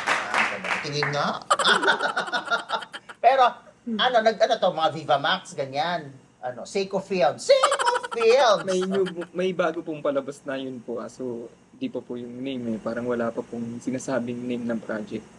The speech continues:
Speaker 2: Ng name, name po ng movie. Pero may na-shoot na po ako before.
Speaker 1: Ah,
Speaker 2: Bago
Speaker 1: ano to?
Speaker 2: lang ho.
Speaker 1: Online din to? Streaming, ganyan? Or
Speaker 2: Movie po
Speaker 1: movie
Speaker 2: siya,
Speaker 1: talaga?
Speaker 2: parang movie international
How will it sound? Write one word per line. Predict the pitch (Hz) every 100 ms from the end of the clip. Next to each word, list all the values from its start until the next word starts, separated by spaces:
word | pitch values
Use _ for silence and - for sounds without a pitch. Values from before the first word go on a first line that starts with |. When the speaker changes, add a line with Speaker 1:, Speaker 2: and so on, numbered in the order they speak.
| - - -
Speaker 2:
Ng | 135 139
name, | 135 120
name | 147 240
po | 165 160
ng | 143
movie. | 135 120 117
Pero | 117 156 160
may | 151 147
na-shoot | 143 139 139 139 139 147 139
na | 139
po | 131
ako | 123 120
before. | 123 - 123 117
Speaker 1:
Ah, | 104 95
Speaker 2:
Bago | 123 175
Speaker 1:
ano | 185
to? |
Speaker 2:
lang | 170 175
ho. | 151 - -
Speaker 1:
Online | 170 165 156 151
din | 139 123
to? | 123
Streaming, | 123 - 143 127 139 123
ganyan? | 107 104 107 101 151
Or | 147 147
Speaker 2:
Movie | 160
po | 147
Speaker 1:
movie | 147 143
Speaker 2:
siya, | 160
Speaker 1:
talaga? | -
Speaker 2:
parang | 156 156
movie | 156 139 143
international | 143 143 131 127 - 160